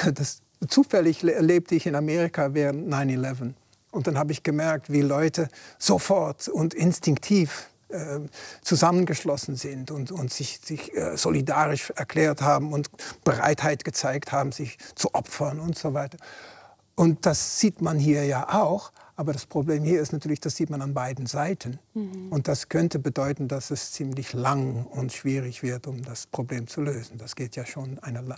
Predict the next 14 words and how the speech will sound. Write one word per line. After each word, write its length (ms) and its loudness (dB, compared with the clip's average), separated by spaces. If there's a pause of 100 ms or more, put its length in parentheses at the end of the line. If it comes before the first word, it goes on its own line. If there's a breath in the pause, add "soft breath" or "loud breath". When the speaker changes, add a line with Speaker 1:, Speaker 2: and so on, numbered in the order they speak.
Speaker 1:
eine 180 -10
Weile 260 -8
her. 300 0
Und 260 -6 (600 loud breath)
beide 280 6
Seiten 420 6
haben 180 2
das 200 2
Gefühl, 280 2
dass 160 0
sie 100 0
einen 180 -4
Verteidigungskrieg 1120 -2
führen. 400 -8